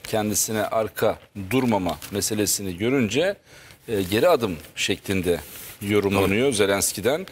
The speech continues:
Speaker 2: Ama
Speaker 1: E,
Speaker 2: öyle.
Speaker 1: mesela bu, e, Rusya'nın saldırısında, e,
Speaker 2: Tartışılıyor.
Speaker 1: yaşamını yitirenlerin sorumluluğunun Batı'da olduğunu ifade ediyor.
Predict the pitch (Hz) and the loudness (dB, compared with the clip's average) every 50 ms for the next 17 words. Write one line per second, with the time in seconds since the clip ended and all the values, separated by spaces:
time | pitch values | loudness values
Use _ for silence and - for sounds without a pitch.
0 | - - - - - 131 - - - - - - - 107 98 98 98 98 95 104 | -14 -12 -10 -8 -8 -8 -8 -8 -10 -14 -10 -2 0 2 4 4 4 4 2 2
1 | 110 - - 110 107 104 104 120 120 113 95 - - - 98 101 98 98 101 104 | 0 2 4 4 4 4 4 2 2 2 0 0 -2 -4 -2 0 2 2 2 0
2 | 110 110 - - 113 110 107 101 - - 110 107 107 101 110 110 107 - - - | 0 -2 0 0 0 0 0 0 0 2 2 2 2 2 0 0 0 -2 -2 -2
3 | 104 104 104 104 110 104 90 87 - _ _ - - - 95 95 95 101 107 104 | 0 0 4 4 4 4 2 0 -6 _ _ -6 -4 0 0 0 0 2 0 0
4 | - - 110 107 110 110 110 107 101 - - _ _ _ _ _ _ _ _ _ | 2 0 0 0 0 0 0 0 0 -2 -6 _ _ _ _ _ _ _ _ _
5 | - 110 110 - - 107 110 104 104 101 101 98 98 92 85 85 - _ - - | -4 -4 -2 0 2 2 2 4 2 2 0 0 0 -2 -4 -6 -12 _ -8 -4
6 | - - 110 107 107 104 104 101 101 104 104 110 139 165 190 190 156 - - - | -2 0 2 2 2 2 2 2 2 2 2 2 2 0 -2 -4 -6 -10 -4 -2
7 | 127 120 - 131 120 143 143 123 117 110 98 107 98 87 85 76 - - _ _ | 0 0 2 2 4 4 4 4 4 2 0 -2 -4 -4 -6 -8 -12 -14 _ _
8 | _ _ - 110 - - 95 90 87 87 85 82 76 80 71 64 | _ _ -10 -4 0 0 2 2 2 0 -2 -4 -4 -4 -6 -6